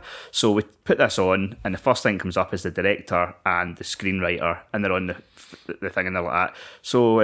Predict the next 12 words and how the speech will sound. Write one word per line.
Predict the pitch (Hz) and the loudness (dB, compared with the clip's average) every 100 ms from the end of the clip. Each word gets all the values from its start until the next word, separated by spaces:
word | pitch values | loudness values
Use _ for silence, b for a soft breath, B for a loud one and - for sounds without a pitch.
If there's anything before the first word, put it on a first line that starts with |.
| 101 | 6
um, | 101 95 98 | 4 0 -4
most | 135 131 139 - | -2 0 0 0
unrated | - 98 95 95 | 0 0 0 -2
versions, | 85 92 - 101 92 | -2 -2 -2 -8 -4
you | |
don't | 107 92 | -4 -2
really | 90 | -4
get | 82 87 - | -2 -2 0
much, | 92 - - - | -2 -2 -4 -4
but | |
we | 87 110 | 0 0
promise | - 104 95 95 | 2 2 2 0